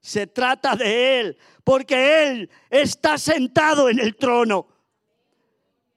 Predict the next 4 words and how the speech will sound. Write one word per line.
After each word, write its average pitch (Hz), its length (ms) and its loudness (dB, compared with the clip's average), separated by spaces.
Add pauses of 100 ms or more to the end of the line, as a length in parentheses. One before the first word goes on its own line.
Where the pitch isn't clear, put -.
(1400)
Y 240 220 0
Él 277 400 0 (100)
envió 240 480 -2
aquí 262 400 -4